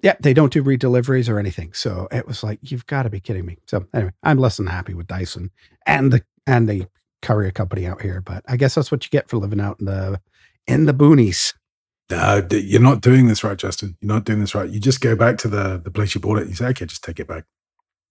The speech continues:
Speaker 2: Refund me, it's fine." And you'd be amazed how quickly a redelivery can be organized.
Speaker 1: Mm, okay. I, I, that's, that's a gamble that I would not pay when I'm talking to
Speaker 2: <laughs>
Speaker 1: Missus T.
Speaker 2: Okay,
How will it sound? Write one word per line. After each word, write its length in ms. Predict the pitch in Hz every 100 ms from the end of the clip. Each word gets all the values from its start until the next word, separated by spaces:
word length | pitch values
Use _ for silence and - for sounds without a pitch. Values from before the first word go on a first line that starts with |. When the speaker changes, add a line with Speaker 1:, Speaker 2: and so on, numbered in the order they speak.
| _
Speaker 2:
Refund 340 | 107 101 101 92
me, 100 | 80
it's 120 | -
fine." 200 | 82 78 _ _ _ _ _ _ - - -
And 80 | 110
you'd 60 |
be 100 | 104
amazed 600 | 104 117 131 131 104 95
how 120 | 101 101
quickly 320 | 117 110 95
a 40 |
redelivery 540 | 87 98 95 98 92 87
can 100 | 90
be 100 | 90
organized. 380 | 82 82 82 - _ _ _ -
Speaker 1:
Mm, 380 | 110 131 117 87 _ _ - -
okay. 240 | 123 101 - _ _ -
I, 220 | 104 104 98 _ -
I, 160 | 107
that's, 320 | 104 117 - -
that's 260 | 127 131 -
a 200 | 110 92 _
gamble 320 | 104 113 110 110
that 140 | 92
I 100 | 92
would 280 | 85 85 -
not 220 | 98 -
pay 180 | - 139
when 480 | 165 127 95 92 78 -
I'm 200 | 92 85 _ _ -
talking 280 | - 135 127
to 80 | 104
Speaker 2:
<laughs> 20 |
Speaker 1:
Missus 400 | 113 143 151 131
T. 260 | - 170 - _ _ _ _ _ - - 123
Speaker 2:
Okay, 340 | 82 87 104